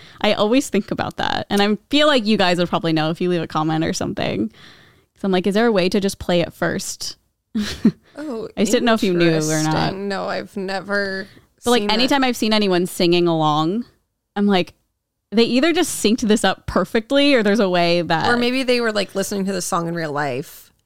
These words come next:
Speaker 1: But it
Speaker 2: And
Speaker 1: says
Speaker 2: s-,
Speaker 1: it, like,
Speaker 2: no, no,
Speaker 1: you
Speaker 2: no.
Speaker 1: can tell.
Speaker 2: Yeah. So they were probably listening to the song in real life, so
Speaker 1: Yeah.
Speaker 2: they had the words,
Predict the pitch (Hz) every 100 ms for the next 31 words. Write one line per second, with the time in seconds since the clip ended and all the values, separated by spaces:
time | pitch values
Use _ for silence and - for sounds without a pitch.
0 | _ _ 202 233 220 208 208 208 196 160
1 | - - 185 226 233 220 196 190 185 208
2 | - - _ - 214 208 220 208 202 202
3 | 233 233 254 - 208 202 190 170 139 165
4 | 202 175 180 180 175 180 185 175 170